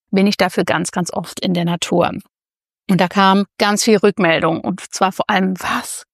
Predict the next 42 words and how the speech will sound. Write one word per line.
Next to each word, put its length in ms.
kann 180
man 120
das 220
machen? 460
Wie 120
funktioniert 800
das? 240
Das 160
habe 120
ich 80
ja 100
noch 160
nie 200
bei 140
jemandem 480
gehört. 420
Ist 280
das 140
überhaupt 460
möglich? 680
Es 340
hat 120
mir 140
wieder 180
gezeigt, 560
wie 80
spannend 480
es 120
ist, 260
wenn 160
wir 180
einfach 420
uns 260
gar 300
nicht 260
in 140
dem 240
Sinne 300
so 160
viele 260
Gedanken 720
machen, 400